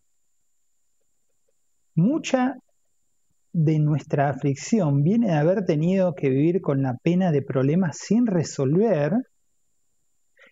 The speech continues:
y de que las cosas no sucedieran de la manera que nosotros esperábamos y anticipábamos. Alguien que mire el video se pone mal cuando las cosas no salen como quiere,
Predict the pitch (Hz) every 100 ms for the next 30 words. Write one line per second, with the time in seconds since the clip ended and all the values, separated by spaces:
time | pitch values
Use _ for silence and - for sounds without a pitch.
0 | _ - 175 180 143 175 160 - 269 -
1 | 196 175 247 277 233 180 175 254 208 151
2 | 135 139 214 214 151 139 226 226 220 165
3 | - 156 165 214 175 - 139 135 131 135
4 | 120 113 117 123 - _ _ - - -
5 | 233 302 311 285 254 247 214 190 220 240
6 | 220 196 196 214 214 202 - 160 185 190
7 | 185 170 185 180 175 160 160 156 - 175
8 | 180 170 165 - 170 151 156 185 170 -
9 | - 160 170 160 151 139 147 147 143 135
10 | - - 165 175 170 165 160